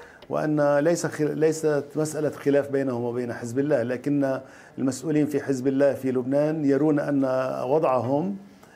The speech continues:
ال-، العسكري، وضعهم السياسي يستلزم، آه، بعض المرونة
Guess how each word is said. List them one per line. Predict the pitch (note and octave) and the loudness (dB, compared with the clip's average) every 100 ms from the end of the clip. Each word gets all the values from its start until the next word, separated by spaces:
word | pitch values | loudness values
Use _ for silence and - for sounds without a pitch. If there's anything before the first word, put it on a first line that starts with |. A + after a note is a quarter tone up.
| - | -6
ال-، | C#3+ C3 C3 B2+ B2+ B2 A#2+ C3 | -2 0 2 2 2 2 0 0
العسكري، | C3 B2 D3 - C3+ C#3+ D3+ | -2 -2 -2 0 2 2 2
وضعهم | D#3 B2+ C3 A#2+ A#2+ C3 | 0 0 2 0 0 -4
السياسي | B2 - B2 C#3+ C#3+ D3 D3+ F3 - - - | -6 -4 2 2 2 -2 -2 -2 -8 -20 -4
يستلزم، | C3 - E3+ E3+ C3 D3+ D#3 D3+ - - - | -4 0 0 2 2 2 2 -4 -12 -16 -6
آه، | C3+ C3 B2+ | -2 0 -2
بعض | B2+ C3 C#3 | 0 2 2
المرونة | D3 D#3 F#3 C#3+ G#2 | 4 4 4 2 -2